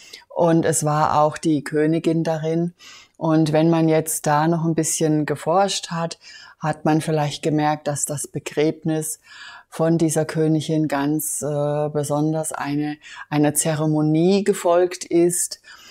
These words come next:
die mit Sicherheit, oder nee, ich, das Sicherheit darf ich ja nicht sagen, die eventuell mit dieser Freimaurerloge zu tun haben könnte.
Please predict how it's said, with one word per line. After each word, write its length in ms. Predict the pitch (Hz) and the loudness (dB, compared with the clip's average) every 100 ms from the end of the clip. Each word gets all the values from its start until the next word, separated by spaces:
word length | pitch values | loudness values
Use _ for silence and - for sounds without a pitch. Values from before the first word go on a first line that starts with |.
| - - _ _ - | -20 -20 _ _ 2
die 540 | 170 175 180 - - _ _ - | 6 8 6 4 -4 _ _ 0
mit 300 | 170 165 160 | 2 2 0
Sicherheit, 1080 | - 180 180 190 175 165 165 165 170 175 - | 4 4 6 2 2 0 0 2 2 2 0
oder 280 | 151 139 | 0 2
nee, 220 | 139 151 151 | 2 2 0
ich, 140 | 147 | -2
das 260 | 147 147 - | -6 -6 -6
Sicherheit 400 | 160 156 151 160 | -4 -4 -2 -2
darf 160 | 156 | -2
ich 80 | 160 | 0
ja 80 | 156 | 0
nicht 160 | 156 | 0
sagen, 380 | 160 147 147 156 - - - - | -2 -4 -4 -6 -10 -16 -4 2
die 180 | 180 | 4
eventuell 1040 | 165 151 156 180 175 180 147 151 165 170 175 - _ - | 6 6 6 6 4 2 2 2 4 2 -2 -18 _ 2
mit 540 | 170 175 - - - | 4 4 2 -6 0
dieser 440 | 165 160 151 160 | 2 4 2 -2
Freimaurerloge 1120 | 156 - 143 151 151 151 151 151 151 151 156 143 | -4 -2 2 2 2 2 2 2 2 2 -2 -6
zu 200 | - 143 | -6 -8
tun 460 | - 175 196 202 | 0 4 4 4
haben 340 | 190 175 180 180 | 0 -2 0 0
könnte. 640 | 180 165 165 165 165 165 | 2 2 2 0 -2 -2